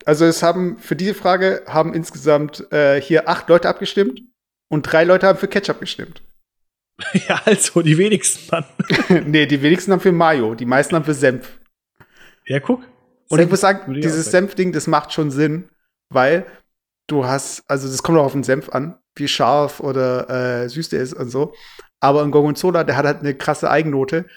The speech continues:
Speaker 1: und ein Senf mit der Schärfe, das kann vielleicht drüber liegen. Also weiß nicht, ich pu-, esse es halt nicht so. Aber bei Ketchup ist es so, magst du Gorgonzola auf der Pizza?
Speaker 2: Ja, schon.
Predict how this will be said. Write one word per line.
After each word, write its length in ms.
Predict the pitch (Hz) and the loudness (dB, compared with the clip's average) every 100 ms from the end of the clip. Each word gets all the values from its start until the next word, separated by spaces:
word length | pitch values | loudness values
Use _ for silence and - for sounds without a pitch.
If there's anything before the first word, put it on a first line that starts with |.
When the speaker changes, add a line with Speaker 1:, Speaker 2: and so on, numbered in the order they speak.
| - - - | -20 -20 -8
Speaker 1:
und 160 | 165 180 | -6 -2
ein 100 | 147 | -2
Senf 440 | 127 151 185 - - | 2 2 2 -6 -6
mit 220 | 147 139 | -2 2
der 100 | 135 | 0
Schärfe, 600 | - 143 139 151 147 - - | 2 0 2 0 -2 -6 -8
das 180 | 139 - | -8 -4
kann 180 | 143 | -6
vielleicht 340 | - 151 135 - | 0 0 0 -4
drüber 200 | 147 147 | 0 0
liegen. 300 | 117 117 - | 0 -6 -6
Also 180 | 127 123 | -4 0
weiß 220 | 123 123 | 0 -2
nicht, 140 | - | -10
ich 200 | 123 - | -12 -10
pu-, 120 | - 453 | -4 0
esse 200 | 170 165 | 2 2
es 80 | 143 | 0
halt 160 | 127 | -2
nicht 140 | 117 - | -2 -6
so. 200 | 113 - | -8 -2
Aber 180 | 135 139 | 0 0
bei 80 | 135 | -2
Ketchup 320 | - - 151 | -4 -4 -4
ist 120 | 131 | -6
es 100 | 123 | -6
so, 280 | - 151 156 - _ - - _ _ - _ _ - - | 0 0 0 -12 _ -20 -20 _ _ -20 _ _ -20 -4
magst 320 | 147 190 - | 0 0 0
du 160 | 185 165 | -2 0
Gorgonzola 540 | 160 156 147 165 165 | 2 2 2 2 2
auf 80 | 139 | 2
der 100 | 143 | 0
Pizza? 440 | 135 - 107 - _ - - _ _ _ _ _ _ _ _ | -4 -8 -10 -10 _ -16 -16 _ _ _ _ _ _ _ _
Speaker 2:
Ja, 260 | - 127 123 | -8 -6 -6
schon. 300 | - 120 | -8 -10